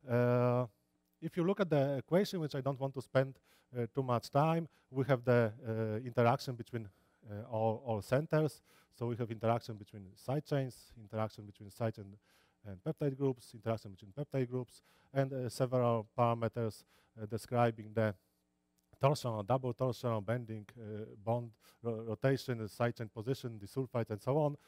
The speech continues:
But I think that, uh, what makes the, this energy, unres energy function different from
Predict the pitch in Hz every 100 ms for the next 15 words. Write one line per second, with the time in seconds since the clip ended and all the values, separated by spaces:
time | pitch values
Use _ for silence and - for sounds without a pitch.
0 | - _ - 135 160 180 165 156 147 147
1 | 135 131 147 - 135 147 127 120 127 117
2 | 104 120 123 - 123 135 123 127 135 127
3 | 131 127 127 120 131 131 127 117 139 147
4 | 131 123 120